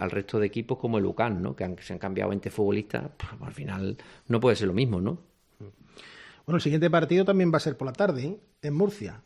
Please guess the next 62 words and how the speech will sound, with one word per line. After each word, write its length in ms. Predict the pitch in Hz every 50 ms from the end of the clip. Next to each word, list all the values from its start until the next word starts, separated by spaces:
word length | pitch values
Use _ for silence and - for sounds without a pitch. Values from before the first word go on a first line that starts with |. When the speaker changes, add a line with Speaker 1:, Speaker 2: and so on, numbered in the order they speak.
| _ _ _ _ _
Speaker 2:
frente 440 | _ _ - - 120 120 120 113 135
al 100 | 123 123
Lorca, 280 | 143 185 190 165 - 104
a 20 | 107
las 100 | 110 104
Speaker 1:
En 80 | 101 101
el, 40 | 101
Speaker 2:
seis. 100 | 110 107
Speaker 1:
no, 140 | 127 160 -
en 140 | - 101 101
Murcia 240 | 101 123 - - 147
no, 60 | 156
en 60 | 156
el 60 | 131 120
mismo 200 | 120 123 135 139
equipo, 400 | 135 170 170 - 90 85 - - _
porque 220 | - 104 101 104 -
se 100 | - 110
juega 160 | 110 120 131
en 60 | 139
el 40 | 143
mismo 200 | 143 143 139 135
ca-, 180 | 147 - 120
o 40 | 131
sea, 140 | 120 123 113
en 40 | 113
el 60 | 113
mismo 220 | 120 127 135 143 139
campo, 260 | 160 165 151 120 113
en 60 | 113
el 60 | 113
Rubial. 380 | 104 107 104 123 147 151 110 - -
Se 140 | - - 104
juega 140 | 107 120 127
en 20 |
el 60 | 135
mismo 180 | 139 139 143 135
campo 360 | 139 135 135 127 - 131 127
que 140 | - 131 123
ayer, 340 | 123 135 151 127 - - - - - - - - - - - - - -
porque 240 | - 107 101 - 104
está 160 | 101 - 113
cambiando 300 | 110 120 120 117 117 120
Speaker 2:
¿En 60 | 120 113
el 60 | 107
Speaker 1:
el 0 |
Speaker 2:
campo 240 | - - 151 202 202
del 100 | 190 196
Speaker 1:
césped. 100 | 214 208
Speaker 2:
Águilas? 240 | 185 151 139 - 110
Speaker 1:
En 80 | 107
el 60 | 110 110
campo 200 | 127 123 135 135
del 80 | 131 131
Águila 240 | 131 120 104 98
se 100 | 87 -
juega. 300 | 113 98 95 85 - - -
Speaker 2:
O 60 | -
sea, 120 | - 147 135
también 200 | 110 107 131 123
es 40 | 135
Murcia. 320 | 214 220 - 135 107